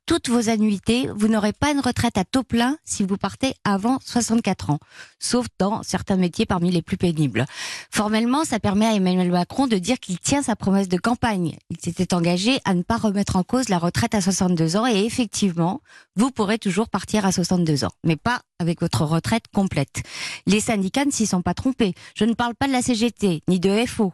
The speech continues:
qui sont hostiles au système à points et qui ont déjà prévu de manifester la deuxième quinzaine de, de, de septembre. Mais je parle de la C F D T, qui, elle, est prête à discuter. Le président a voulu être habile, mais trop d'habileté tue l'habileté.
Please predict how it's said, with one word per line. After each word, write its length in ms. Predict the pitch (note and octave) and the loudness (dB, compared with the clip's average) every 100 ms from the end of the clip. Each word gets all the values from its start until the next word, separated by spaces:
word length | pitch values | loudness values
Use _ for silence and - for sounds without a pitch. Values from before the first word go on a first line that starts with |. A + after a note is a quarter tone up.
| - | -4
qui 120 | F3 | -8
sont 220 | - E3+ | -4 0
hostiles 340 | G#3 - B3 G#3 | 0 0 0 2
au 60 | |
système 360 | G3 G3 - F#3 | 0 -2 -2 0
à 120 | E3+ | 0
points 300 | - B3 C4+ | 0 0 0
et 120 | B3+ | -2
qui 100 | F#3 | -2
ont 80 | E3+ | -2
déjà 240 | F3 E3+ F#3+ | 0 0 0
prévu 300 | G3 F#3 A#3 | 0 0 2
de 80 | |
manifester 500 | A3+ F3+ F3+ F#3 - | 2 0 0 0 0
la 120 | A3 F#3+ | 0 0
deuxième 320 | F3 G#3 G#3 | 0 2 2
quinzaine 320 | F#3+ G3+ A3+ | 2 2 2
de, 80 | F3+ | 0
de, 280 | E3 F3 D#3+ | 2 0 2
de 220 | F3 E3+ | 2 0
septembre. 520 | - A#3 G3 D3+ C3 - - - - - | -2 -2 -2 -2 -6 -10 -16 -12 -12 -2
Mais 60 | F3+ | 0
je 100 | F3+ | 0
parle 220 | A#3 B3 | 0 -2
de 60 | G3 | 0
la 140 | F3 | -2
C 320 | - - C#4 | -2 -2 0
F 60 | G#3+ | 0
D 160 | F#3+ | -4
T, 260 | F3 A3 C#4 | 0 0 0
qui, 200 | - G#3 | 0 0
elle, 200 | G#3 B3 - | 0 -4 -4
est 80 | F#3+ | -4
prête 240 | - A3+ | -2 0
à 40 | G3+ | 0
discuter. 600 | F3 A3 - G3 - D#3 - - - - | 0 0 0 -4 -2 -4 -4 -18 -14 -2
Le 100 | F3+ | -2
président 600 | - C4+ A#3+ A#3 A3 G#3 | 0 0 0 0 0 0
a 80 | - | 0
voulu 240 | F3+ G3+ F#3+ | 0 2 2
être 240 | F3 - | 0 0
habile, 460 | A3 G3+ B3 D4 - | 0 2 2 0 0
mais 220 | F#3 F#3 - | 0 0 0
trop 320 | - - D4 | -2 2 0
d'habileté 680 | A#3 G#3 G3 F#3 - A#3+ B3 _ | 0 -2 -2 -6 -2 -2 -2 _
tue 180 | - C4 | -2 0
l'habileté. 500 | A#3+ F#3 F3+ E3+ D3+ | 2 0 -4 -4 -6